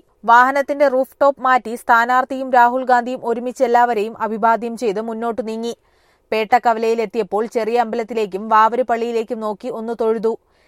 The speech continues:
ഇടുക്കിയിലെ പരിപാടി വീണ്ടും വൈകുമെന്ന് ഓർമ്മപ്പെടുത്തൽ വന്നതോടെ വാഹനത്തിൽ കയറി നേരെ കൂവപ്പള്ളിയിലെ എഞ്ചിനീയറിംഗ് കോളേജിലേക്ക്, അവിടെ കാഞ്ഞിരപ്പള്ളി രൂപാധ്യക്ഷനെ സന്ദർശിച്ചു. സൗഹൃദം പങ്കുവച്ച് വീണ്ടും ഹെലികോപ്റ്ററിൽ പീരുമേട്ടിലേക്ക്. രാഹുലിന്റെ സ്നേഹച്ചൂടേറ്റ് അനിഖ.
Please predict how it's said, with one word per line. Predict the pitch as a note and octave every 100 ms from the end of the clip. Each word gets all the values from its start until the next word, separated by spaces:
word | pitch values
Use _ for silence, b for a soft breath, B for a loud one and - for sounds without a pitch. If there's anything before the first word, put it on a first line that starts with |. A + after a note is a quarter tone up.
| _
ഇടുക്കിയിലെ | G3+ G3+ G3+ A#3+ A#3
പരിപാടി | A3 G#3 G#3 A3 A3
വീണ്ടും | A3 A3 A#3
വൈകുമെന്ന് | A3 G#3+ G#3+ A3+ A3
ഓർമ്മപ്പെടുത്തൽ | F#3+ A3 G#3+ A#3 A3+ G3+ A3+
വന്നതോടെ | A3 A3 A#3 G#3+ G3 A3
വാഹനത്തിൽ | G#3+ G#3+ A#3 A3+ A#3+
കയറി | A3+ G3 G3 A#3
നേരെ | A3 A3+
കൂവപ്പള്ളിയിലെ | A#3 A3 A3+ A3+ A#3 A#3 G3 G#3+ -
എഞ്ചിനീയറിംഗ് | G#3+ G#3 A#3 A#3+ A#3 A#3
കോളേജിലേക്ക്, | A3+ A3 A3 A3 G#3 A#3 A3+ -
അവിടെ | - G#3 A#3
കാഞ്ഞിരപ്പള്ളി | A3 G#3 A3 A#3+ B3 G#3+
രൂപാധ്യക്ഷനെ | A#3 A3 A3 A3+ A3+ A3 A#3 A3+
സന്ദർശിച്ചു. | B3 A3 A3+ - G#3+ A#3 A3 _ _ _ _ _
സൗഹൃദം | C4+ B3 B3+ C#4 C#4+
പങ്കുവച്ച് | C#4 C4+ C4+ C4+ C4
വീണ്ടും | B3 A#3 B3+
ഹെലികോപ്റ്ററിൽ | A#3 A3+ B3 A#3 A#3+ G#3+ A#3
പീരുമേട്ടിലേക്ക്. | A#3+ A3+ A#3 A#3 A3 A3+ A3+ A#3 A#3 _ _ _ _
രാഹുലിന്റെ | F#3 G#3 G#3+ A3+ A3 A#3
സ്നേഹച്ചൂടേറ്റ് | - G#3 A3 A#3 A#3+ A3 A3 A#3+ -
അനിഖ. | G#3+ G#3+